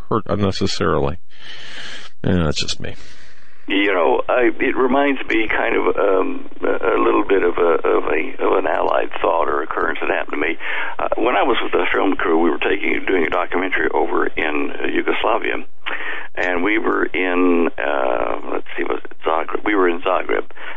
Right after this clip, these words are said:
Speaker 2: fixing to leave the country. We'd finished our filming, and we got to the airport with all of our gear, and you have to, in the airport there, you have to wait outside the ticketing gate or the, the, the gate to get on the plane. And, uh, it's inside, and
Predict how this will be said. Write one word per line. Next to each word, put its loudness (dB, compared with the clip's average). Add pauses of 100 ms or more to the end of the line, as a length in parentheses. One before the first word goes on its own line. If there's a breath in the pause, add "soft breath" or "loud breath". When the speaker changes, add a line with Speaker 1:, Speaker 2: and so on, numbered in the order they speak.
Speaker 2:
fixing 0
to 2
leave 0
the -2
country. -2
We'd -2
finished 0
our 0
filming, 0 (560 loud breath)
and 2
we 2
got 2
to -2
the 0
airport 0
with 2
all 2
of 0
our 0
gear, 0
and -2
you 0
have -6
to, -2 (480 loud breath)
in 2
the 2
airport 0
there, 0
you 0
have -4
to 0
wait 0 (100)
outside 0
the 0
ticketing -2
gate -2
or 0
the, 0
the, 0 (120)
the -2
gate 0
to -2
get 0
on 2
the 2
plane. -2 (640 loud breath)
And, 0
uh, 2
it's 0
inside, 0
and 2